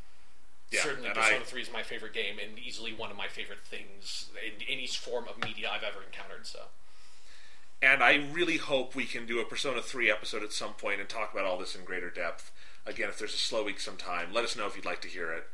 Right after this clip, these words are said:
Speaker 1: We can probably do it. I will probably finish it while I'm on this vacation, uh, 'cause I'm playing it on the Vita.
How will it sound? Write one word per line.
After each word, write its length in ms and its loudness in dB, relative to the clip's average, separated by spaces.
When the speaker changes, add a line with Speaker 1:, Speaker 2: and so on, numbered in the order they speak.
Speaker 1:
We 80 -4
can 100 -4
probably 260 0
do 140 -2
it. 60 0
I 100 6
will 140 0
probably 240 0
finish 340 -2
it 100 -2
while 140 -2
I'm 140 0
on 160 0
this 140 -2
vacation, 500 -2
uh, 300 -2
'cause 100 -4
I'm 140 -6
playing 180 -2
it 80 -2
on 80 -4
the 80 -4
Vita. 340 -4